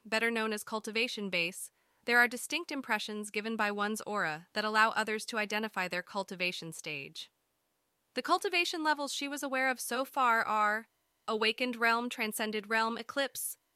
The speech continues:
Realm Nirvana, Realm Karmic, Sage Realm, Shrine Caster Realm, Immortal Realm, Flake, God Realm, Falling Star Realm, God, Tribulation Realm. Kamaria thought these stages to be very interesting,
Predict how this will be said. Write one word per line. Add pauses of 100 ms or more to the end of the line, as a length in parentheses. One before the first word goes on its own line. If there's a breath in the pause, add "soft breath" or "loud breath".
(240)
Realm
Nirvana,
Realm
Karmic,
Sage
Realm,
Shrine
Caster
Realm,
Immortal
Realm,
Flake,
God
Realm,
Falling
Star
Realm,
God,
Tribulation
Realm. (720)
Kamaria
thought
these
stages
to
be
very
interesting,